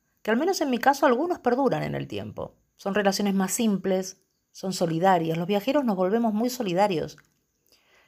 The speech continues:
En el camino siempre necesitas de otros, de sus experiencias, de sus consejos y ayudas. Recibís ayudas de todo tipo y entregás ayudas.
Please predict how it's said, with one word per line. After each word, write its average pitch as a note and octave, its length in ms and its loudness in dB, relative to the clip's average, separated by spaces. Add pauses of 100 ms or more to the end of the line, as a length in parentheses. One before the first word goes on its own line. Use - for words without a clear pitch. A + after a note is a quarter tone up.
En E3+ 100 0
el E3+ 100 0
camino A3+ 360 4
siempre C4 340 0
necesitas E3+ 500 -2
de D3+ 120 -6
otros, C3+ 500 -8
de D3 140 -14
sus - 180 -12
experiencias, D#3 640 0
de C#3+ 100 -6
sus - 160 -12
consejos D3+ 480 -4
y D3+ 160 -2
ayudas. D3+ 640 -2 (400)
Recibís A3 400 -4
ayudas F#3+ 400 -2
de E3 80 2
todo G#3+ 280 -2
tipo F#3+ 300 -4
y D3 100 2
entregás E3 540 2
ayudas. - 580 -12